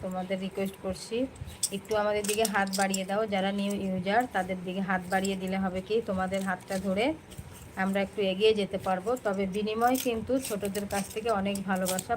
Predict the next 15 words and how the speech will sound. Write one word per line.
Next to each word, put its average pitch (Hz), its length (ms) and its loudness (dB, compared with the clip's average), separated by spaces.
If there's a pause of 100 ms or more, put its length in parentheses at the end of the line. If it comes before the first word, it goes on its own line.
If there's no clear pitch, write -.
পাবে। 175 260 0 (720)
কারোর 214 200 2
কাছ 220 200 -2
থেকে 233 160 2
পাও 208 240 4
কি 208 140 -2
না 220 160 2
জানি 202 280 4
না, 214 200 0
তবে 202 300 0
আমি 190 260 0
এই 196 240 0
বংপাগলি 196 500 0
লতু 196 280 2
তোমাদেরকে 190 520 -4